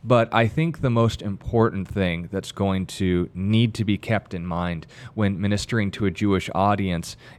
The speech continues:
isn't, of course, the information you provide or even the quality thereof, because according to the book of Romans chapter eleven, nine through eleven is the full conversation,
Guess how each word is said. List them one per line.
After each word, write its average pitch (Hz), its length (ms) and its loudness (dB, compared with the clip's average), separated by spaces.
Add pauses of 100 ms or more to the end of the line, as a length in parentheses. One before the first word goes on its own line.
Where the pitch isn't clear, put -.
(100)
isn't, 113 420 4
of - 220 -2
course, 92 360 2
the 95 160 -2
information 95 680 0
you 87 100 -2
provide 85 540 0
or 90 200 -8
even 104 220 -2
the 95 80 -4
quality 120 540 4
thereof, 92 640 0 (340)
because 113 400 2
according 143 440 0
to 107 60 -4
the 104 100 0
book 117 240 2
of 92 160 2
Romans 113 380 2
chapter 101 460 2
eleven, 95 580 2
nine 101 240 2
through 98 200 -2
eleven 92 320 2
is 80 100 -6
the 90 120 -6
full 95 220 2
conversation, 90 1000 -2